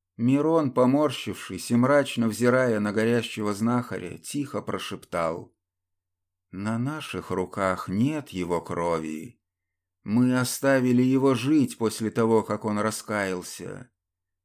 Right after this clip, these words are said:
Но горожане сами вынесли ему этот жуткий приговор». «Да, он творил зло, и надо было это остановить»,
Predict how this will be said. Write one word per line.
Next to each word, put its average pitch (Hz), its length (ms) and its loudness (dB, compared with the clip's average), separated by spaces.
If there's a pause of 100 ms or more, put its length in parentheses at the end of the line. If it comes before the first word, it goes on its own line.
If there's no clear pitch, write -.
(120)
Но 120 220 0
горожане 131 680 2
сами 113 440 0
вынесли 95 580 -2
ему 92 260 -2
этот 92 260 -4
жуткий 92 500 -6
приговор». 90 680 -6 (1160)
«Да, 147 800 0
он 170 240 0
творил 190 440 2
зло, 165 720 2 (220)
и 170 160 -2
надо 196 340 2
было 180 240 4
это 185 340 2
остановить», 165 920 0